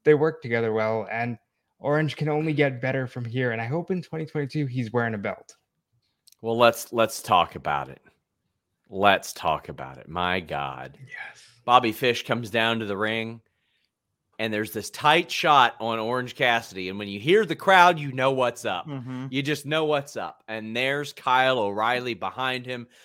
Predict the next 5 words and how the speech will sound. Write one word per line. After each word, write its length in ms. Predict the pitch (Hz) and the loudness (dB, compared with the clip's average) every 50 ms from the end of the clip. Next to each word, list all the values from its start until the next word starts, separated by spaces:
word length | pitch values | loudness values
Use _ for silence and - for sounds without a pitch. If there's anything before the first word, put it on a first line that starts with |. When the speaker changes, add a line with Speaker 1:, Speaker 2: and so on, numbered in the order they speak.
| _ _ | _ _
Speaker 2:
The 220 | 131 151 175 - - | -6 -6 -4 -2 0
Undisputed 880 | 233 254 262 262 240 226 - - - _ - 233 262 233 226 180 - 139 - - | 2 2 2 0 -2 -4 -4 -6 -8 _ -4 -2 0 2 2 2 0 -2 -6 -4
Era 380 | 208 220 240 247 247 254 269 277 269 - | 0 4 6 8 10 10 8 8 4 2
is 240 | - 202 190 180 180 | 2 2 2 2 0
complete. 960 | - - - 165 143 135 - _ - 151 165 185 208 247 269 302 311 - - | -4 -4 -4 -4 -4 -6 -10 _ -8 -4 -2 -2 -2 -2 -4 -6 -10 -12 -18